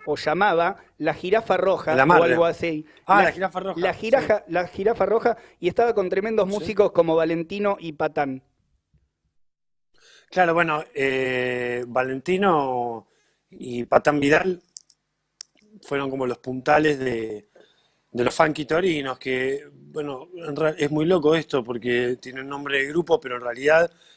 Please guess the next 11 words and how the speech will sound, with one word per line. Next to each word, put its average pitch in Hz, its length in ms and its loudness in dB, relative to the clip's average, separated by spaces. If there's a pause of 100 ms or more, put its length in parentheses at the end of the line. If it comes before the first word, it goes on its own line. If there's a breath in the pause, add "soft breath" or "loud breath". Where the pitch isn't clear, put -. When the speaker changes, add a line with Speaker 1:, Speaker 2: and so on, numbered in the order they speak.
(440 soft breath)
Speaker 2:
eh, - 520 -10
fue 131 340 2
proyecto 123 520 2
solista 135 480 2
de 120 80 4
Willy. 127 560 0 (420 soft breath)
Y, 110 720 -2
eh, 110 480 -6 (160)
fue 123 300 2
su - 240 0
inicio 190 800 4